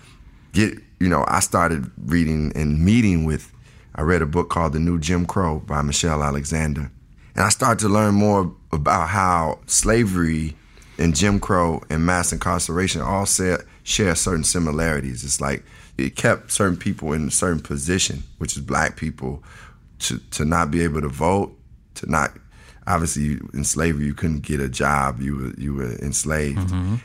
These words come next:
Speaker 1: And, you know, also it was hard to get housing. And it just limited, it made people second-class citizens. So for me to gather all that information and understand how it's affecting our society, and not only just black people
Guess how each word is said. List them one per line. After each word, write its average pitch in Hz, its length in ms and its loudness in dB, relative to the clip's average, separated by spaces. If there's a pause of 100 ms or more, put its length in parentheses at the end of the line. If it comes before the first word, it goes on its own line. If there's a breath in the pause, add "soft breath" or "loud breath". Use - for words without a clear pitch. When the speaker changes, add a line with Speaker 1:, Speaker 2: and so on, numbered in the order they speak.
(120 loud breath)
Speaker 1:
And, 76 600 0 (280)
you 82 160 0
know, 69 220 -4
also 87 400 2
it 80 40 0
was 69 140 -4
hard 82 300 0
to 76 60 -4
get 73 200 0
housing. 80 680 -2 (720 loud breath)
And 95 140 4
it 104 80 4
just 101 220 2
limited, 95 560 2 (240)
it 92 80 4
made 98 240 4
people 107 240 -4
second-class 85 640 0
citizens. 80 480 0
So 90 180 2
for - 140 -4
me 127 180 4
to 117 80 4
gather 95 380 2
all 95 200 2
that 82 160 0
information 87 720 0 (340 loud breath)
and 76 140 0
understand 90 500 2
how 85 220 2
it's 71 100 -6
affecting 85 480 -2
our 80 140 0
society, 85 600 0
and 80 80 -2
not 104 200 2
only 101 200 4
just 85 280 -4 (260 loud breath)
black 92 240 2
people 73 460 -2